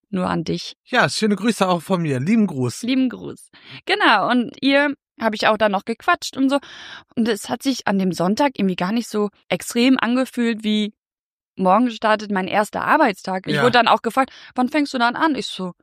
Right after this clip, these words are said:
Speaker 1: „Morgen.“ Also, also da habe ich schon auch so eine Unaufgeregtheit schon deutlich wahrgenommen. Aber ich fand das total schön, weil es schon mal mehr war und es für mich halt total beruhigend und entspannend ist.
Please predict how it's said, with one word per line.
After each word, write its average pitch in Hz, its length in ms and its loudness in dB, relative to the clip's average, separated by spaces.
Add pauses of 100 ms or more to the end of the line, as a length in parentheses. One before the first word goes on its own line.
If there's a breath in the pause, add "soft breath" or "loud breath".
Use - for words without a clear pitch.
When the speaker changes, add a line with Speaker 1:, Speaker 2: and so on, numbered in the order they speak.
(140)
Speaker 1:
„Morgen.“ 185 400 -4 (180)
Also, 202 320 2 (400 loud breath)
also 196 240 -2
da 226 160 4
habe 285 140 2
ich 285 80 -4
schon 254 160 -2
auch 247 100 0
so 247 120 -4
eine 226 140 0
Unaufgeregtheit 240 920 -4
schon 220 320 -4
deutlich 220 460 -4
wahrgenommen. 269 720 4 (180)
Aber 190 160 -8
ich 180 120 -8
fand 208 180 -4
das 196 80 -12
total 196 320 -4
schön, 247 360 0 (200)
weil 226 180 4
es - 80 -6
schon 262 140 2
mal 240 100 4
mehr 175 360 2
war 151 260 0
und 180 240 -4
es - 160 -10
für 202 80 -2
mich 208 240 2
halt 202 180 0
total 208 420 2
beruhigend 208 460 2
und 196 80 -2
entspannend 170 640 -2
ist. - 300 -8